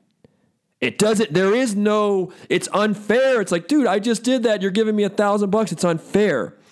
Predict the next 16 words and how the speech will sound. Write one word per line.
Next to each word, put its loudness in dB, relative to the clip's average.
But 2
it's -4
capitalism. -2
It's, 0
I 0
c-, -8
I 2
can -2
get 2
it. -2
What 2
is 0
that, 0
what 2
is 0
that 0